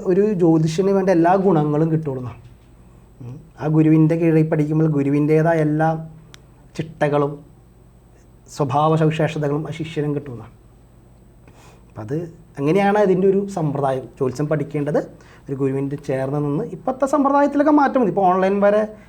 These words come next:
ക്ലാസ്സുകൾ വരുന്ന സമ്പ്രദായങ്ങളായി തുടങ്ങിയിട്ടുണ്ട്. ഏ, അപ്പം അത് അതിൽ സമ്പ്ര-, മാറ്റ-, കാലഘട്ടത്തിൻ്റെ മാറ്റങ്ങളാണ്. അന്ന് കാലത്ത് ഗു-, നമ്മൾ, ഉം, എന്താ പറയുക, ആ, പുരാണങ്ങളിൽ പോലും എല്ലാം ഗുരുകുല സമ്പ്രദായത്തിലാണ് വിദ്യകളെല്ലാം ഉള്ളൂ. അപ്പം അത് ഞാനും അങ്ങനെ കുറച്ച്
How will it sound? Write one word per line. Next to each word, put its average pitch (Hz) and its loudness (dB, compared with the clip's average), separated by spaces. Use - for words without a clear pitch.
ക്ലാസ്സുകൾ 214 2
വരുന്ന 220 2
സമ്പ്രദായങ്ങളായി 208 2
തുടങ്ങിയിട്ടുണ്ട്. 196 2
ഏ, 143 -10
അപ്പം 151 -4
അത് 147 0
അതിൽ 214 0
സമ്പ്ര-, 277 0
മാറ്റ-, 269 0
കാലഘട്ടത്തിൻ്റെ 269 2
മാറ്റങ്ങളാണ്. 269 2
അന്ന് 139 2
കാലത്ത് 160 0
ഗു-, 190 2
നമ്മൾ, 180 2
ഉം, 185 0
എന്താ 180 2
പറയുക, 175 2
ആ, 185 -6
പുരാണങ്ങളിൽ 175 2
പോലും 180 2
എല്ലാം 180 2
ഗുരുകുല 165 2
സമ്പ്രദായത്തിലാണ് 165 0
വിദ്യകളെല്ലാം 156 2
ഉള്ളൂ. 135 0
അപ്പം - -12
അത് 220 -2
ഞാനും 240 0
അങ്ങനെ 262 0
കുറച്ച് 254 -4